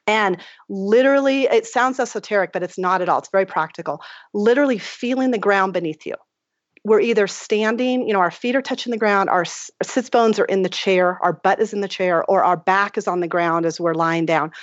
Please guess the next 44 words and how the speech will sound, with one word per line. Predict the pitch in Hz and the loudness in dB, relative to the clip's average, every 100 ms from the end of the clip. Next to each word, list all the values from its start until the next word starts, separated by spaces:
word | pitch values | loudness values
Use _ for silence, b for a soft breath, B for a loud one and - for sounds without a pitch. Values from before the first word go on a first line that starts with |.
| B B _ | B B _
And | - 427 - _ _ - | -2 -2 -4 _ _ -8
noticing | 220 214 220 240 302 - 311 | -2 0 2 2 2 0 0
what | 233 220 | 0 0
that | - | -2
sensation | - 202 - 214 190 196 202 | -2 -10 -2 -2 -2 -4 0
is, | 226 175 - | 2 0 0
as | 190 175 | -4 0
whatever | 180 185 208 233 | 0 2 2 0
part | - 214 | 0 0
of | 190 | 0
our | 180 | 0
body | 185 185 165 | 0 0 -4
touches | - 180 180 160 | -6 -6 -6 -6
the | 156 | -6
ground. | 165 143 127 - - | -2 -2 -2 -8 -2
And | - | 0
that | 214 | 0
can | - 214 | -2 -8
feel | - 269 | -2 2
like | 285 269 | 2 0
an | 202 - | -6 -6
anchor. | 180 180 175 - - _ _ _ B B B | -6 -6 -6 -8 -10 _ _ _ B B B
And | 233 240 | 0 0
it's | 247 | 2
not | 262 | 2
about | 294 269 - | 4 2 0
analyzing | 220 214 214 196 190 180 | -2 0 0 0 -2 -10
feelings. | - 285 294 190 165 - | -6 -2 -2 0 -2 -4
It's | - | -4
about | 190 185 185 180 - _ _ | 0 2 2 2 0 _ _
feeling | - - 240 254 254 226 | -18 -6 -2 0 2 0
the | |
ground. | 170 170 170 170 190 214 247 - B B | -2 -2 0 2 2 2 -2 -8 B B
When | - 208 | 0 4
we | 202 | 4
feel | 190 - 254 269 | 0 0 2 2
anchored, | 220 214 226 220 - | 0 0 0 -2 0
when | 196 | -2
the | 180 | 0
body | 170 190 214 233 | 2 2 2 -2
feels | - - 220 208 190 | -6 -6 0 2 2
solid | - - - 180 175 214 226 | -2 -12 -2 2 2 0 0
like | 233 226 | -2 0
that, | 233 226 | 0 2